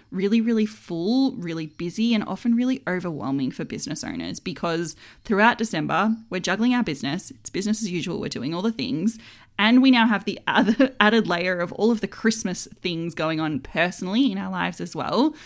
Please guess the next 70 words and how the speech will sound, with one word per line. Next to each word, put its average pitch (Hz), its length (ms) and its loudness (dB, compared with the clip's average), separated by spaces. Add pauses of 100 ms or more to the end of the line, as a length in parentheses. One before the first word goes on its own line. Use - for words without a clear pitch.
(680)
And 233 120 6
it 226 60 2
can 226 140 2
start 262 220 2
to 285 60 -4
feel, 262 180 0
like, 220 140 0
really, 185 200 -2
really 170 180 -4
busy. 185 240 -2
And 233 80 6
we 220 60 8
almost 269 260 2
limp 165 460 -4
to - 120 -2
the 104 200 -2
end 92 480 -6
of 185 160 -6
the 175 80 -8
year, 151 280 -4
right? 214 320 2
And - 120 -4
I've, - 200 -8
I've 208 140 0
had - 220 -6
these 226 180 0
conversations 185 640 -2
really 170 240 -6
recently 233 480 0
with 165 140 -6
a 160 40 -10
few 156 200 -10
friends 269 320 2
in 214 120 6
business 170 400 -4
that 175 180 -4
they're 196 120 -4
feeling 240 360 0
quite 180 580 -10
exhausted, 185 960 0 (400)
almost 254 420 4
on 285 100 4
the 277 80 4
verge 220 280 4
of 190 200 -2
burnout 151 440 -2
as 160 160 -6
we 160 80 -6
approach - 380 -8
this - 160 -6
time 156 260 -4
of 151 140 -6
year. 85 240 -4
And 202 120 -2
so 185 140 -6
we 180 140 -8
almost, 220 340 -2
we 185 80 -6
get 220 160 -2
to 240 80 -2
the 196 160 -4
end 165 320 0
and - 440 -12
we 165 40 -2
shut 226 280 2
the 208 60 2
laptop 170 540 0
and 170 160 -4
there's 160 140 -4
this - 180 -12